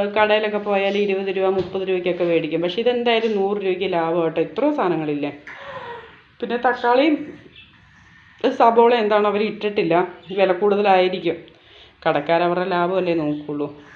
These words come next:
അപ്പോൾ, ആ, ഞാൻ വിചാരിച്ചു നമുക്ക്, ആ,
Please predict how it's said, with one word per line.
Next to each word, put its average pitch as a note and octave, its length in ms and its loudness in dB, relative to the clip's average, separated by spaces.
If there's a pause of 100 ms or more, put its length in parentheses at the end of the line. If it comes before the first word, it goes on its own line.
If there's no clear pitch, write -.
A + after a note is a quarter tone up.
(100)
അപ്പോൾ, E3+ 220 -8 (1000)
ആ, - 20 -6 (180)
ഞാൻ F#3 100 2
വിചാരിച്ചു F#3 420 0
നമുക്ക്, F3 300 0 (240)
ആ, F3 240 -2